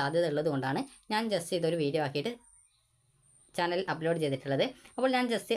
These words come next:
ആദ്യം തന്നെ പറയാം, എച്ച് എസ് സി എന്ന് പറയുമ്പോൾ ഹയർ സെക്കൻഡറി ആണ്. അത് നിങ്ങൾ എച്ച് എസ് ക്യാപ്പ് വെബ്സൈറ്റ് വഴിയാണ് അപേക്ഷ സമർപ്പിക്കുന്നത്. അതുപോലെ തന്നെ വി എച്ച് എസ് സി, വി എച്ച് എസ് സി എന്ന് പറയുമ്പോൾ വൊക്കേഷണൽ ഹയർ സെക്കൻഡറി ആണ്. അത് വി എച്ച് എസ് ക്യാപ്പ് ഡോട്ട്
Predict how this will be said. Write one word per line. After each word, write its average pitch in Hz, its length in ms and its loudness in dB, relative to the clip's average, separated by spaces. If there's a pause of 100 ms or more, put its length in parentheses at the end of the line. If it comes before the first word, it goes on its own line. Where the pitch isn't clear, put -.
ആദ്യം 190 220 2
തന്നെ 185 160 2
പറയാം, 165 160 0 (140)
എച്ച് 170 160 -4
എസ് 220 80 -4
സി 240 80 0
എന്ന് 175 140 0
പറയുമ്പോൾ 156 280 0
ഹയർ 156 240 0
സെക്കൻഡറി 160 340 -2
ആണ്. 131 100 -2 (260)
അത് 226 140 2
നിങ്ങൾ 254 220 2
എച്ച് 220 140 -2
എസ് 226 100 -8
ക്യാപ്പ് 226 200 0
വെബ്സൈറ്റ് 196 320 0
വഴിയാണ് 170 280 2
അപേക്ഷ 170 320 -2
സമർപ്പിക്കുന്നത്. 143 560 0 (340)
അതുപോലെ 247 300 4
തന്നെ 247 160 2 (140)
വി 208 160 -2
എച്ച് - 360 -4
എസ് 170 120 -2
സി, 147 140 0
വി 160 80 0
എച്ച് 180 140 -2
എസ് 196 60 -6
സി 208 80 -2
എന്ന് 196 120 -2
പറയുമ്പോൾ 208 280 2
വൊക്കേഷണൽ 202 440 -2
ഹയർ 175 180 -2
സെക്കൻഡറി 160 320 0
ആണ്. 170 100 0 (300)
അത് 247 160 4
വി 247 100 2
എച്ച് 254 140 2
എസ് 254 100 -8
ക്യാപ്പ് 226 200 0
ഡോട്ട് 214 140 2